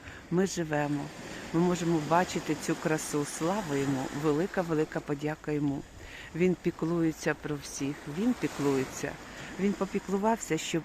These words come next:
оці сьогодні птахи мали, е, поживу. Він попіклувався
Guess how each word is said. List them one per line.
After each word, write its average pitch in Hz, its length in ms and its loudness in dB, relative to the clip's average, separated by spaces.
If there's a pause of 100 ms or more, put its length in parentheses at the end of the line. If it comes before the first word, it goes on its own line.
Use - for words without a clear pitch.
оці 190 380 0
сьогодні 160 540 2
птахи 185 500 2
мали, 170 640 2 (220)
е, 143 420 2 (240)
поживу. 156 560 0 (380)
Він 202 180 4
попіклувався 156 840 2